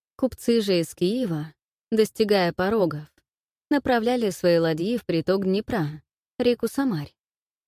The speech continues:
и по ней и другим небольшим речкам выходили в Сурожское море,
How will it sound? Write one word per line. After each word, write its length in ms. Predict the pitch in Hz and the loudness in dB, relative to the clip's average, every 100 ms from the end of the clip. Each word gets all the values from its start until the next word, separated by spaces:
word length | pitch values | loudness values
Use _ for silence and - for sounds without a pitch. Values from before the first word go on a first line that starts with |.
| - | -4
и 120 | 240 | -2
по 160 | 202 190 | 0 2
ней 260 | 196 214 | 2 0
и 60 | 175 | 0
другим 400 | 160 165 196 196 | -2 0 0 0
небольшим 440 | 160 160 151 170 | 0 -2 -2 -2
речкам 520 | 160 185 - - 156 | -2 -4 -4 -4 -2
выходили 500 | 151 - 156 165 208 | -4 -4 -2 0 -2
в 60 | 180 | -2
Сурожское 580 | - 170 175 - 180 170 | -4 -4 -4 -2 0 0
море, 480 | 214 196 147 156 | -2 -4 -6 -12